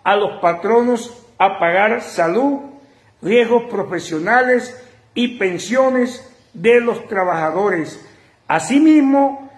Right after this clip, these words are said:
se les negaban las vacaciones, subsidio de transporte y de alimentación.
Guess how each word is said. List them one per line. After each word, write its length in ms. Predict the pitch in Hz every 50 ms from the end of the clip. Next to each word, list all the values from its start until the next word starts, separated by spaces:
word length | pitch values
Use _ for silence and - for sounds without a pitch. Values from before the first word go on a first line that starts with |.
| - _
se 200 | _ - 202 214
les 160 | 214 214 190 180
negaban 500 | 185 175 170 190 208 226 240 247 240 226
las 180 | 208 190 170
vacaciones, 840 | 170 185 175 - - 156 151 - - 220 247 254 254 247 240 226 - - - - - - _ _
subsidio 680 | - - 190 185 - - - 220 247 233 226 220 220
de 120 | 214 190 170
transporte 1120 | - - - - - - - 233 254 262 262 254 262 247 233 226 220 220 - - - - - - - -
y 140 | 214 233 233
de 100 | 202 202
alimentación. 1160 | 190 185 175 170 175 170 165 160 - 160 151 151 - - 214 240 254 269 269 269 254 -